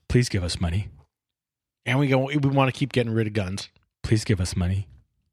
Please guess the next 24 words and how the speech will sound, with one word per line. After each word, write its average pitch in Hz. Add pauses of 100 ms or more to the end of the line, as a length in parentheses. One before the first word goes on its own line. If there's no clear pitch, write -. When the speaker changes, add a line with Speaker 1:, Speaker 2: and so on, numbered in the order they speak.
(760)
Speaker 2:
I, 143 (120)
the 147
amount 139
of 131
rely 123
on 131
government 113 (720)
Speaker 1:
<laughs> -
Speaker 2:
is 123 (420)
crazy. 120
Like, 131 (480)
like, 127
first, - (380)
entrust 156
your 156
money 139
to 120
us 120
with 120
our 113
banking 104
system. - (720)
Okay, 104 (100)
right? 101